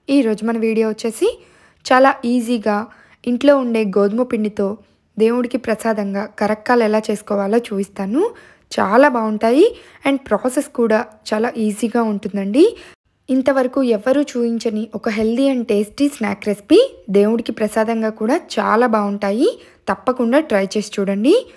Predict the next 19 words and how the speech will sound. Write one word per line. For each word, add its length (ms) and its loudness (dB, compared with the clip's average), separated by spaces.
ముందుగా 280 4
ఈ 20 -6
అప్పాల 280 0
కోసం 260 -2
స్టవ్ 320 0
on 140 0
చేసి 260 2
పాన్ 260 0
పెట్టుకొని 400 -2
ఇందులో 280 4
రెండు 280 0
కప్పుల 280 0
నీళ్లు 320 0
తీసుకోండి, 460 0
లేదా 200 4
డైలీ 320 0
మనం 160 -4
తాగే 260 0
గ్లాస్తో 400 -2